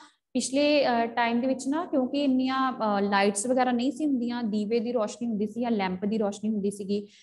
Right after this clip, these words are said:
ਦਵਾਖਾ means ਨਾ ਇੱਕ ਛੋਟਾ ਜਿਹਾ ਏਦਾਂ, ਅਹ, ਬਣਿਆ ਹੁੰਦਾ ਸੀ ਕਾਰਨਰ ਜਿਹਾ, ਉਹਦੇ ਤੇ ਦੀਵਾ ਰੱਖਿਆ ਜਾਂਦਾ ਸੀ, ਠੀਕ ਹੈ।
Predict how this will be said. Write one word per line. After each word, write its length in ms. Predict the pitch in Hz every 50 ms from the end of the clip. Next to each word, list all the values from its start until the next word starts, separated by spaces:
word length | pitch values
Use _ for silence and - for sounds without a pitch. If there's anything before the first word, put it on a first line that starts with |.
| _ _ - 202
ਦਵਾਖਾ 360 | 233 226 220 220 226 285 277
means 360 | 269 269 277 294 285 - -
ਨਾ 120 | 294 339 370
ਇੱਕ 300 | 311 294 - 277 277 -
ਛੋਟਾ 280 | - 269 262 247 233
ਜਿਹਾ 160 | 233 254 254
ਏਦਾਂ, 320 | 240 214 220 226 226 226 220
ਅਹ, 300 | - 220 214 202 196 190
ਬਣਿਆ 260 | 190 196 196 190 196
ਹੁੰਦਾ 200 | 214 214 208 214
ਸੀ 160 | 214 214 254
ਕਾਰਨਰ 460 | - - 226 196 180 190 196 208 220
ਜਿਹਾ, 260 | 226 - 254 269 320 330 - _ _ _ _ _ _ -
ਉਹਦੇ 200 | 262 269 247 311
ਤੇ 120 | - 370 320
ਦੀਵਾ 300 | 240 247 233 233 240 226
ਰੱਖਿਆ 280 | 214 220 - - 208
ਜਾਂਦਾ 280 | 196 196 170 165 170 175
ਸੀ, 160 | - - 220
ਠੀਕ 200 | - - 254 294
ਹੈ। 60 | 359